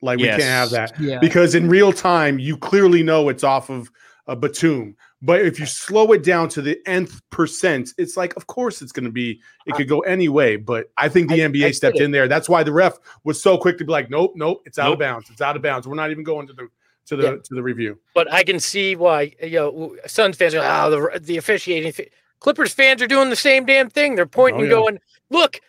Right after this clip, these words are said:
Speaker 4: that two nights ago, that was, uh, or three nights ago, that was, uh, you know, that was out
Speaker 3: Mm-hmm.
Speaker 4: on, uh,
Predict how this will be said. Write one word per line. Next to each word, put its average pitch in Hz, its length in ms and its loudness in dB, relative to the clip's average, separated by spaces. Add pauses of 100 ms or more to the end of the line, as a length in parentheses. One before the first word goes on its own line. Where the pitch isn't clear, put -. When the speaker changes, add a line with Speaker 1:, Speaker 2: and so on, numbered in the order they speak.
Speaker 4:
that - 380 0
two 320 180 2
nights 320 300 2
ago, 233 320 4
that 233 220 4
was, 233 300 0
uh, 240 180 2
or 208 280 -2 (100)
three 294 240 -4
nights 285 320 -2
ago, 220 260 0
that 220 220 0
was, 220 320 2 (340)
uh, 214 300 -2
you 202 80 -6
know, 202 100 -2
that 214 180 -2
was 208 200 -4
out 226 240 2
Speaker 3:
Mm-hmm. 208 80 -6
Speaker 4:
on, 214 240 2
uh, 214 440 2